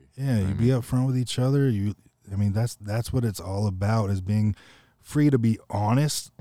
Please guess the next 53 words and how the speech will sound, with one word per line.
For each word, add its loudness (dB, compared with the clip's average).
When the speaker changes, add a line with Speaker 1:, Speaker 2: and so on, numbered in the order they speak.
Speaker 1:
That's -4
a, 0
that's -2
a -6
whole -2
different 0
kind 2
of 0
freedom, -2
to -2
actually -2
freely -2
be -2
safe -2
to -6
be 0
honest. 0
And, 0
<coughs> -20
you -8
know, 6
I, 2
I, -2
I -2
love -2
that -2
shit -4
when -2
people -2
can 0
actually -4
find, -4
that's 0
why 0
a 4
lot 4
of 2
relationships -2
don't -2
work -2
out, 2
in 0
my -2
opinion. -4
Speaker 2:
I -2
Speaker 1:
There's 0
Speaker 2:
agree. 6
Speaker 1:
too 8
much 4
lying 2
Speaker 2:
Yes. 4
Speaker 1:
and 2
changing 4